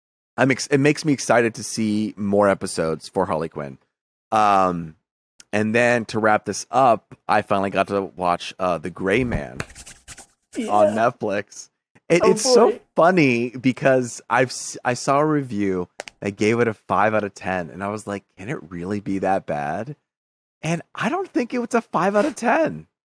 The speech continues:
Speaker 1: Like, I didn't have that
Speaker 2: You think it's
Speaker 1: experience.
Speaker 2: higher?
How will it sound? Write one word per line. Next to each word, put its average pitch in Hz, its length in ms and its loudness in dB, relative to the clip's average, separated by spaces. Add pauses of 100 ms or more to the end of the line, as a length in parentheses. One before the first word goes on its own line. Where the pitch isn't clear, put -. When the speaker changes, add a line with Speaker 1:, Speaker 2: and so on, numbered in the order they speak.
(120)
Speaker 1:
Like, 131 440 0 (460)
I 135 120 4
didn't 180 180 4
have 165 160 4
that 170 80 2
Speaker 2:
You 165 80 2
think 117 140 0
it's 170 100 4
Speaker 1:
experience. 113 160 2
Speaker 2:
higher? 123 280 -4